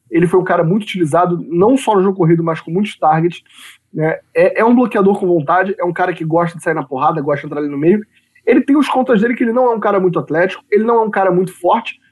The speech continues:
mas força é uma coisa que fica tranquila de você trabalhar, né? Quando você tem o frame e o peso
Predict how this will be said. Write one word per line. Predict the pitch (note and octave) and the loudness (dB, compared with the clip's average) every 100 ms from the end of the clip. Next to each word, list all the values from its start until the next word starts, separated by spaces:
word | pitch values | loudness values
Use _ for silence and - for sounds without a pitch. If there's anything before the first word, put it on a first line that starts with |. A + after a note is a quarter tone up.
| _ - | _ -2
mas | A3+ | -2
força | G#3 - A3+ G#3 | -2 -2 -2 0
é | |
uma | G3 | -2
coisa | F3+ F3+ | 0 0
que | - | -2
fica | F3 E3+ _ _ | -8 -10 _ _
tranquila | - F#3 F3 G#3 B3+ | 0 2 2 0 0
de | |
você | G3+ F3+ | 0 -2
trabalhar, | F3+ D#3+ C#3 C#3+ G3 - _ _ - | -2 0 2 2 -2 -4 _ _ -6
né? | E3 | -2
Quando | D#3+ F3 | 0 2
você | E3 E3 | 2 0
tem | E3+ F3 | 0 -2
o | |
frame | E3 E3 E3 D#3+ | 0 -2 0 0
e | |
o | |
peso | C#3+ D3 D3 B2+ | -2 -4 -2 -4